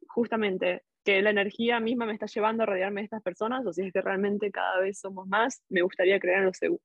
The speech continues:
me gustaría creer en ambas cosas, en realidad. Elijo creer en ambas cosas. Em,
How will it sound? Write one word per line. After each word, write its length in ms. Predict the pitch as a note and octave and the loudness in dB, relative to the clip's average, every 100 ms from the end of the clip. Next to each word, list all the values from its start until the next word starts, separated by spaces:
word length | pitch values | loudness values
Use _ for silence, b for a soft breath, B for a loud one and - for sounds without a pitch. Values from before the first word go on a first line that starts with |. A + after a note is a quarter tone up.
| - | 0
me 80 | |
gustaría 240 | C#4+ - D4+ | 0 2 2
creer 180 | B3+ A3+ | 2 0
en 60 | |
ambas 260 | G#3+ A3+ G#3 | -2 -4 -2
cosas, 300 | G#3+ A3 F#3 | -2 -2 -4
en 100 | F#3+ | -2
realidad. 460 | F3+ E3+ F3+ A3 D4 _ - | -2 0 0 0 -2 _ 2
Elijo 400 | G#3 G3 A3 F#3 | 2 4 0 -2
creer 240 | F#3 F3+ | -2 -2
en 100 | F#3 | -4
ambas 240 | F3 F#3 - | -6 -8 -4
cosas. 420 | - G#3 B3 C#4 _ B B B B B _ - | -4 -4 -4 -6 _ B B B B B _ -4
Em, 960 | F3+ E3+ E3+ E3 E3 - - - - | -2 -2 -4 -4 -4 -4 -4 -6 -8